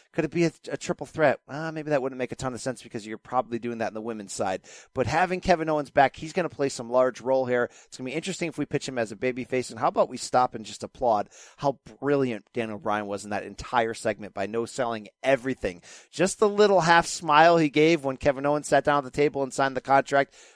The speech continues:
was so subtle and perfect. I mean, Daniel Bryan is so masterful as a heel that we said it at first when he first turned heel and won our hearts. We're like, "Wow, maybe one day this could be, you know, an even better representation of him than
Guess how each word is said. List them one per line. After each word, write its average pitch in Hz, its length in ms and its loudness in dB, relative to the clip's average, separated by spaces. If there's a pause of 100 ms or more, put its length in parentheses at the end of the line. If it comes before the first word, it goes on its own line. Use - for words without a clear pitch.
(100)
was 156 160 -2
so 220 340 2
subtle 135 400 4
and 95 100 -10
perfect. - 440 -16
I 143 100 0
mean, 180 160 -2
Daniel 233 300 2
Bryan 175 300 6
is 139 300 -4 (320)
so - 440 -2
masterful 127 600 -2
as 107 140 -2
a 104 40 -10
heel 107 380 -6 (340)
that 135 280 4
we 139 100 -8
said 185 400 4
it 277 120 2
at 269 180 4
first 269 340 2
when 214 80 -6
he 196 80 -4
first 214 340 -4
turned 226 220 0
heel 208 240 4
and 175 100 0
won 175 120 2
our 170 100 8
hearts. 180 240 6
We're 151 60 2
like, 131 100 2
"Wow, 147 240 4 (340)
maybe 127 160 -10
one 139 220 -2
day 127 160 2
this 117 220 -6
could 110 200 -12
be, 110 300 -8 (560)
you 120 100 -14
know, 101 120 -8
an 98 80 -12
even 113 240 -10
better 120 260 0
representation 120 720 -4
of 107 80 -10
him 113 180 -8
than 107 220 -4